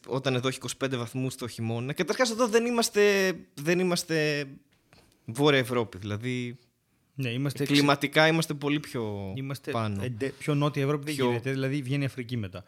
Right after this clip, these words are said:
Speaker 1: Αυτό, ναι,
Speaker 2: Ναι.
Speaker 1: οπότε, εντάξει, τι σου κάνει εντύπωση, δηλαδή;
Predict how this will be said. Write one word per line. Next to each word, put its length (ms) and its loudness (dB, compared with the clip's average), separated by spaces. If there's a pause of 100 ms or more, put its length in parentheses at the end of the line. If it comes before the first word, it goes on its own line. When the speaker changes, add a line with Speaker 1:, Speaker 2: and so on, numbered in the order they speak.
Speaker 1:
Αυτό, 380 0
ναι, 120 -2
Speaker 2:
Ναι. 60 -2
Speaker 1:
οπότε, 480 -4 (500)
εντάξει, 300 -10
τι 100 -6
σου 120 -8
κάνει 220 -6
εντύπωση, 360 -12
δηλαδή; 200 -16